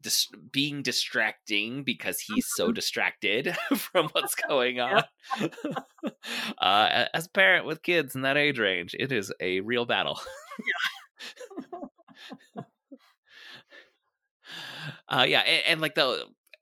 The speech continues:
Speaker 1: at the, in the end of the day, like, the main thing you remember about Victoria is the laugh, and the actress does a good job of leaning into
Speaker 2: Oh,
Speaker 1: that laugh.
Speaker 2: man, that laugh.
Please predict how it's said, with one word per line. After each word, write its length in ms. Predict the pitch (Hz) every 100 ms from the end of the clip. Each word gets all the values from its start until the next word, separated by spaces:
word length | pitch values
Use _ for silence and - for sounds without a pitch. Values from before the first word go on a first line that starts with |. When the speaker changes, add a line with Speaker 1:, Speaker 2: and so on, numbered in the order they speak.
| - -
Speaker 1:
at 120 | -
the, 80 | 156
in 180 | 156 147
the 120 | 135
end 120 | 139
of 60 | 131
the 80 |
day, 200 | 131 139
like, 140 | 113 117
the 60 |
main 160 | 135 139
thing 120 | 131
you 60 | 120
remember 240 | 117 113
about 100 | 104
Victoria 280 | 95 - 135
is 80 | 110
the 80 | 117
laugh, 260 | 123 98
and 80 | 117
the 40 | 104
actress 240 | - -
does 100 | 95
a 40 |
good 120 | 92 90
job 180 | 85 90
of 100 | 87
leaning 220 | 85 82
into 160 | 82
Speaker 2:
Oh, 20 | 180
Speaker 1:
that 200 | - -
laugh. 180 | 175
Speaker 2:
man, 120 | 180 170
that 280 | 165 170 - - 156
laugh. 240 | 160 -